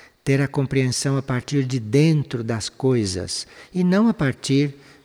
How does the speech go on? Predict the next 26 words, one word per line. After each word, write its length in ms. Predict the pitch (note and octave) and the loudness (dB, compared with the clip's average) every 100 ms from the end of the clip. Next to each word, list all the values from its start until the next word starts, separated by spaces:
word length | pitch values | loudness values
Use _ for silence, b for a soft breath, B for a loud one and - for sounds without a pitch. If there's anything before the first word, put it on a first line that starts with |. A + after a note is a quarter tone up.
| - | -6
destas 400 | B2 B2+ C#3 A#2 | -4 -2 -2 -2
manifestações 880 | B2+ B2 B2 A#2 A#2+ A2 B2+ B2 | -2 -2 -4 -6 -6 -4 -4 -4
externas, 680 | A#2+ - - A2+ A#2 A2 A2 | -4 -8 -4 -2 -2 -4 -6
psicológicas 1160 | - - A2+ - A2+ A2 G#2+ G#2+ G#2 - G#2+ G2 | -8 -8 -8 -6 -2 0 0 -2 -6 -6 -6 -4
e 80 | A2 | -4
tudo 260 | - G2 G#2+ | -4 -2 0
isto, 300 | A2+ - B2 | -2 -6 -2
mas 340 | C3+ F#3+ - B B B | 0 0 -2 B B B
termos 460 | D#3+ F3+ G3+ F#3+ D#3+ | 2 2 4 2 2
uma 240 | E3 C#3+ | 0 0
coisa 520 | - E3 F#3 E3 F#3+ - | 0 2 2 0 -4 -2
interna, 840 | D#3 D3 - D#3+ E3+ B2+ G#2+ G2 B B B B _ | -2 -2 0 0 0 -2 -4 -8 B B B B _
passarmos 560 | C#3+ C3 E3+ F3+ F3 D3 | -4 -2 0 2 2 2
a 120 | C#3+ | 0
ver 320 | A2+ D#3+ D#3 | 2 2 4
isto 340 | F3+ F3 - | 2 -2 -6
de 140 | C3+ D#3 | 0 2
um 120 | C#3+ | 4
outro 420 | D3+ F3 - E3 | 4 2 0 2
ângulo. 540 | C#3+ C#3 A2 G#2 F2 D#2+ - - _ _ _ _ _ b b b - | 4 4 4 2 0 -6 -16 -20 _ _ _ _ _ b b b -6
Então, 460 | D3 - G#3 A#3+ - - _ _ b b b b b - | -2 2 2 2 -4 -18 _ _ b b b b b -2
vamos 400 | A#2 G3+ G#3+ B2 | 4 6 6 6
ver 120 | C#3 | 4
se 220 | - C#3 | 4 0
neste 320 | B2+ A#2+ - | 0 0 -2
ciclo 720 | A2+ - G#3 G#3+ - A2+ F#2+ | -4 2 2 2 0 0 0